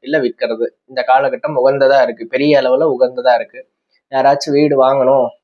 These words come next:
இல்ல ஒரு பிளாட் வாங்கணும் அப்படின்னு நினைச்சிட்டு இருக்கீங்க அப்படின்னா, தாராளமா வாங்கலாம். வெஹிக்கிள், வண்டி வாங்கணும், வண்டி சேஞ்ச் பண்ணணும் அப்படின்னா, இந்த காலகட்டம் நல்ல காலகட்டமா அதுக்கு அமைஞ்சுட்டு இருக்கு.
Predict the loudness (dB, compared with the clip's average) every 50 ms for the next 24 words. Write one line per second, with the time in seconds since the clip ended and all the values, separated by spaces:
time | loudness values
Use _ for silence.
0 | _ _ _ _ _ -6 0 2 2 2 0 0 -2 0 0 0 0 0 0 0
1 | 2 2 2 2 2 2 2 2 0 0 0 -2 -2 -4 -4 -6 -6 -4 -4 -4
2 | -4 -4 -6 -6 -6 -6 -4 -4 -2 -2 0 0 0 2 2 2 0 -2 -2 -2
3 | 0 0 0 -2 -4 -6 -8 -8 -8 _ _ _ _ _ _ _ _ _ _ -6
4 | -4 -2 -2 0 0 0 2 2 0 0 0 0 2 2 2 2 0 0 -2 0
5 | 0 0 0 0 -2 -2 -2 0 0 0 0 0 -4 -6 -4 -4 -2 0 0 0
6 | 0 0 -2 -4 -8 _ _ _ _ _ _ _ _ _ _ _ _ -10 -6 -4
7 | -2 0 0 0 0 0 -2 -4 -8 -12 _ _ -14 -8 -4 -2 0 0 2 0
8 | 0 0 -2 -2 -4 -4 -4 -6 -10 -18 _ _ _ _ _ _ _ _ _ _
9 | _ _ _ _ _ _ _ _ _ _ _ _ _ _ -4 -2 0 0 2 2
10 | 0 0 2 0 0 0 0 -2 -2 -2 -2 0 0 0 0 0 -2 -2 -2 -2
11 | -2 -2 -4 -4 -4 -6 -6 -6 -8